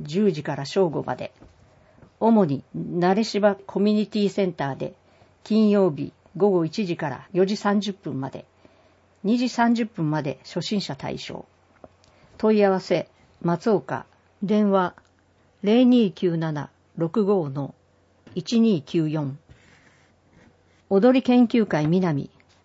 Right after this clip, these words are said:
フラダンス、ジャズダンス、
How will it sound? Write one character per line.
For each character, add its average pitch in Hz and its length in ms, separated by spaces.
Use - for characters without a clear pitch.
フ 190 140
ラ 226 140
ダ 214 140
ン 190 80
ス、 - 240
ジ 175 120
ャ 185 60
ズ 214 140
ダ 208 160
ン 165 80
ス、 - 280